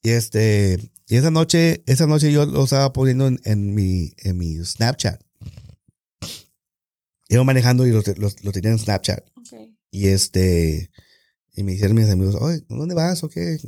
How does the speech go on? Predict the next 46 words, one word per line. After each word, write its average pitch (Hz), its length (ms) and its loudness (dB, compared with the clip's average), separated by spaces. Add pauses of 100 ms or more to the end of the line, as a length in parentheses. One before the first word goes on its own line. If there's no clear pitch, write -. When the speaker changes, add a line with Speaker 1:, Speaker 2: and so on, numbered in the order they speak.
Speaker 1:
Ah. 175 540 -10 (1040)
Y 110 200 -4
este, 98 320 -2
yo 120 160 0
creo 151 180 -2
que 143 120 -2
en 135 80 0
una 156 160 2
de 147 100 2
esas, 143 320 -2 (380)
pues 117 140 -4
también 131 240 0
andaba, 131 300 0
andaba 139 240 -2
bien 135 180 0
pedo. 131 340 0 (720)
Y 117 160 0
en 120 80 4
una, 143 220 2
en 123 120 0
una 143 160 2
de 139 80 2
esas 135 200 0
sí, 131 440 -2 (260)
ah, 98 420 2 (480)
les, 107 260 -2
les 104 180 -2
puse, 110 720 0 (120)
um, 87 540 -2
"Tonight, 104 440 0
tonight 131 300 0
is 131 80 0
the 127 60 2
night 113 280 2
that 101 140 2
I 95 60 4
end 98 120 2
my 76 80 0
life." - 300 -8 (540)
Así 104 180 -8
le 98 80 -10
puse 80 440 -18
en, 92 280 -8
en 92 120 -8
el 85 120 -8
Snapchat. - 460 -10